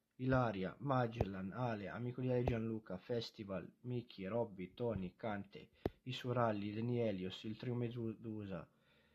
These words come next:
eh, Pia, Domenico, Leo Tassoni,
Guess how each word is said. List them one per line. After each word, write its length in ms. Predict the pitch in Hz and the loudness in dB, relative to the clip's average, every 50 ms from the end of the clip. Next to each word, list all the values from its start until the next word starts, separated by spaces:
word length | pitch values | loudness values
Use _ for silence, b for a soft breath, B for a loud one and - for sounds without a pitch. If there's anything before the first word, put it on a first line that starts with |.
| b b b b _ _ - - - - - | b b b b _ _ -20 -20 -20 -12 -6
eh, 220 | 127 117 110 104 | -2 0 0 0
Pia, 380 | - - - 143 139 127 113 104 | -2 -2 0 2 6 6 6 6
Domenico, 580 | 110 120 113 131 135 127 117 107 107 - - | 6 4 4 6 6 6 6 4 0 0 2
Leo 200 | 113 120 120 113 | 4 4 4 4
Tassoni, 680 | - - 101 - - - 127 117 110 104 95 90 82 | 2 0 -4 -4 -4 -2 0 2 2 2 0 -2 -4